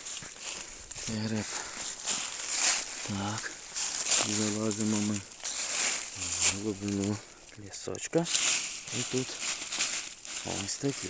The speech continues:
чобітки. Так. І так як я далеко вообще не відходив, тут можна всіх тако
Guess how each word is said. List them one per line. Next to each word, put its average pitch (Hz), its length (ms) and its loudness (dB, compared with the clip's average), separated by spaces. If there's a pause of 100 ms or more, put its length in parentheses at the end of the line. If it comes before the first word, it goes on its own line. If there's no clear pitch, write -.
(220)
чобітки. - 480 -6 (1120)
Так. 110 360 0 (2250)
І 104 40 -6
так 104 260 -2
як 107 200 2
я 117 120 8 (840)
далеко 110 580 8
вообще 110 380 12 (1000)
не 110 200 4
відходив, 117 600 6 (1300)
тут - 140 -8
можна 117 340 2
всіх 113 260 2
тако 120 280 2